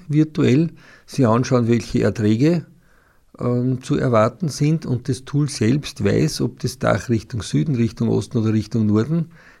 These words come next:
geneigt ist, weiß, ob's dort eventuell Verschottungen gibt, weil auch Höhendaten drinnen sind.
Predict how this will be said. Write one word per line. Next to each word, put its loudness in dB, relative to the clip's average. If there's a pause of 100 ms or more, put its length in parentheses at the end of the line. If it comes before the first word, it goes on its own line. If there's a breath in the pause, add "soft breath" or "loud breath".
geneigt 2
ist, -2
weiß, 2
ob's -4
dort -2
eventuell -2
Verschottungen -4
gibt, -6
weil 0
auch 0
Höhendaten -2
drinnen 0
sind. -2